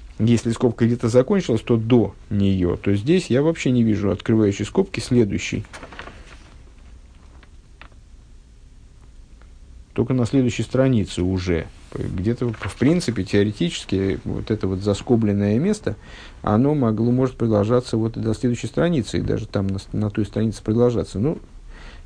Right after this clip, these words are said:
э, вряд ли это так на самом деле. Так вот, э, в скобках Рэбе сообщает, пока что мы точно знаем, что это скобки, потому что тут, тут уж слишком мало времени прошло, <laughs> чтобы она закрылась. Э,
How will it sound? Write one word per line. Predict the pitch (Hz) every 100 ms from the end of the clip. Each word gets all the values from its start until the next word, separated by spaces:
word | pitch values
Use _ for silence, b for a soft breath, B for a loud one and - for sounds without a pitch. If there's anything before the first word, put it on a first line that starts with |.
| -
э, | 95 104 107 120
вряд | 104 104 95
ли | 87
это | -
так | 92 - -
на | 95
самом | - 131 135
деле. | 151 175 170 B B -
Так | 113 143
вот, | 156 143
э, | 127 123 123
в | 117
скобках | - 151 - 117
Рэбе | 135 143
сообщает, | 127 135 139 - 123 95 - - - - - -
пока | 104 95
что | 101
мы | 101
точно | 98 - 80
знаем, | 85 78
что | -
это | 80 -
скобки, | - 139 -
потому | 92
что | - 98
тут, | 107 98 - 110 - - B B B B B B B B B B B B - -
тут | - 98
уж | -
слишком | 113 113 110
мало | 107 117 104
времени | 113 101 98
прошло, | 107 107 120 -
<laughs> | -
чтобы | - 113 113
она |
закрылась. | 104 120 - 107 104 B B B B -
Э, | 107 110 107 107 104